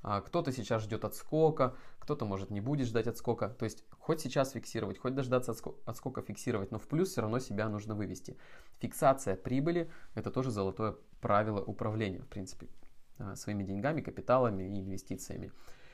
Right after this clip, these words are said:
И здесь я еще хотел сказать, что криптовалюта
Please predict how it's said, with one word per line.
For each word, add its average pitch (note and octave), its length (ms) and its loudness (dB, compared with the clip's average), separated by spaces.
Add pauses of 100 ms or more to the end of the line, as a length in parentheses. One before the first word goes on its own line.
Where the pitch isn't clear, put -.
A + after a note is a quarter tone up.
(320)
И A#2+ 160 2
здесь C#3+ 440 2
я B2 140 4
еще B2 220 0
хотел A#2+ 260 0
сказать, A#2+ 340 2
что A2 480 0 (440)
криптовалюта C#3 760 4